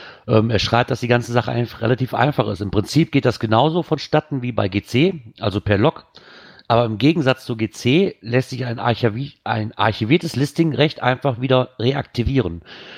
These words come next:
Das geht auch noch nach Jahren. Bei G C werden alte archivierte Listings nicht wieder reaktiviert. Da muss man dann ein neues Listing anlegen. Diese Deaktivierung,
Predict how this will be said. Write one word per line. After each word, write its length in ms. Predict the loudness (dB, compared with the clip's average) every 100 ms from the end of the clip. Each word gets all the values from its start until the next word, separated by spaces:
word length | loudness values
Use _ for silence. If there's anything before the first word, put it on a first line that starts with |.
| -20 -16 0
Das 180 | 0 4
geht 160 | 2
auch 80 | 2
noch 140 | 0 0
nach 140 | 0
Jahren. 480 | 2 2 2 -2 -2
Bei 120 | -2
G 140 | 0
C 260 | 0 2 4
werden 200 | 2 0
alte 320 | 0 0 0
archivierte 440 | -2 -2 -2 0 2
Listings 420 | 0 0 -2 0
nicht 340 | -4 -6 -2
wieder 200 | 2 4
reaktiviert. 680 | 4 0 -4 -4 -2 0 0
Da 100 | 0
muss 180 | 0 0
man 100 | 2
dann 120 | 2
ein 120 | 4
neues 220 | 4 2
Listing 240 | -2 -8 -8
anlegen. 380 | -6 -4 -4 -6 -12 -20 -20 -20 -18 -18 -2
Diese 180 | 2 4
Deaktivierung, 1120 | 4 4 2 -2 0 0 0 -2 -4 -4 -6